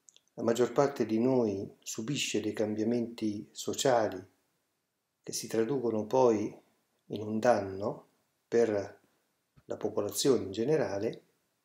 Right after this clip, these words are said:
oggi vi voglio proporre un testo di un, di un ragazzo del Cinquecento. Dico di un ragazzo del Cinquecento perché Étienne de la Boétie, eh, scrive questo testo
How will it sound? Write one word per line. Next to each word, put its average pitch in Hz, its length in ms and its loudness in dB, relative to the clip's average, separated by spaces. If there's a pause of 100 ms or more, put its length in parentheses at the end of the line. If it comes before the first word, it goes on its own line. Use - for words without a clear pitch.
(540)
oggi 151 260 6
vi 127 80 -4
voglio 147 320 6
proporre 139 380 4
un 165 200 -2
testo - 600 -4 (1700)
di 127 200 2
un, 117 680 4 (480)
di 131 120 0
un 135 80 8
ragazzo 135 500 6
del 117 120 2
Cinquecento. 110 920 2 (420)
Dico 127 240 2
di 117 100 4
un 120 80 6
ragazzo 123 460 4
del 110 140 0
Cinquecento 107 720 -2
perché 117 540 -2 (440)
Étienne 113 680 4
de 110 100 2
la 110 140 2
Boétie, 117 600 0 (1120)
eh, - 240 -10
scrive 120 720 2
questo - 320 2
testo 117 640 0